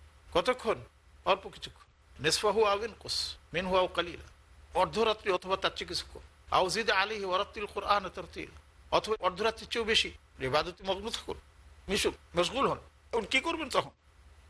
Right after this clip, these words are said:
কোরআনে পাক তার তিলের সাথে তেলাওয়াত করবেন। আল্লাহু আকবার। সাহাবা কেরাম রাদিয়াল্লাহু তাআলা আনহুম কি কষ্ট করেছেন, কি মেহনত করেছেন।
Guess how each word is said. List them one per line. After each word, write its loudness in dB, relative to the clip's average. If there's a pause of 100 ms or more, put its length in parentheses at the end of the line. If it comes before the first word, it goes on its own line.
(120)
কোরআনে 2
পাক 4
তার -6
তিলের 2
সাথে 0
তেলাওয়াত -2
করবেন। -18 (680)
আল্লাহু -6
আকবার। -16 (280)
সাহাবা -2
কেরাম -6
রাদিয়াল্লাহু -10
তাআলা -14
আনহুম -16 (120)
কি -12
কষ্ট -4
করেছেন, -6
কি -12
মেহনত -10
করেছেন। -14